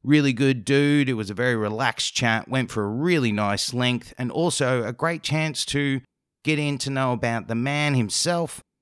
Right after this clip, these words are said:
but also the ins and out of the band and ins and outs of the Australian scene. One of my favourite chats I've had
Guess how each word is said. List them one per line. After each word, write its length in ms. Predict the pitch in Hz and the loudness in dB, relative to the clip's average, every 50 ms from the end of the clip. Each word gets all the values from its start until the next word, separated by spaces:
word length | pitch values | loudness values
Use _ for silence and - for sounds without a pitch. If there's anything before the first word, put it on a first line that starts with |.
| _ _ - | _ _ -2
but 140 | - 143 131 | 0 0 2
also 500 | - 135 135 123 - - 135 123 127 120 | 2 2 2 0 0 0 2 2 2 2
the 340 | 98 127 120 92 - 131 | 0 -2 -2 -2 0 2
ins 240 | 131 131 131 120 110 | 4 4 4 2 2
and 120 | 117 117 73 | -2 -4 -4
out 280 | 104 113 107 92 - | -4 -4 -4 -4 -6
of 60 | 92 | -8
the 80 | 85 95 | -10 -12
band 560 | 85 - - 143 151 147 147 147 147 143 127 - _ _ _ _ _ _ - | -6 -2 0 0 2 2 0 0 -2 -2 -6 -10 _ _ _ _ _ _ -12
and 160 | 120 98 95 | -8 -8 -6
ins 380 | - - 156 165 151 143 117 101 | -2 0 2 2 2 2 0 -2
and 100 | 110 98 | -4 -4
outs 380 | 85 95 101 98 98 - - - | -4 -4 -4 -6 -6 -8 -10 -12
of 40 | |
the 120 | 87 90 85 | -10 -8 -4
Australian 580 | - - - - 113 107 107 104 95 90 90 | -4 -2 -2 -2 -2 -2 -4 -4 -6 -6 -6
scene. 500 | 87 - - 156 156 156 156 156 151 135 - _ _ _ _ _ _ _ _ - | -4 -2 0 0 0 0 0 0 -2 -4 -6 _ _ _ _ _ _ _ _ -4
One 220 | 127 139 147 147 | 0 2 2 4
of 40 | 135 | 4
my 120 | 131 127 | 4 2
favourite 520 | 120 - - 120 117 123 113 113 113 - - | 2 2 0 0 0 2 0 0 -2 -2 -4
chats 460 | - - 117 113 107 - - - - - | -4 -2 -2 -2 -2 -2 -6 -10 -8 -4
I've 160 | - 113 113 - | -4 -4 -4 -4
had 460 | - - 120 113 101 101 98 90 | -4 -2 0 2 2 2 0 -4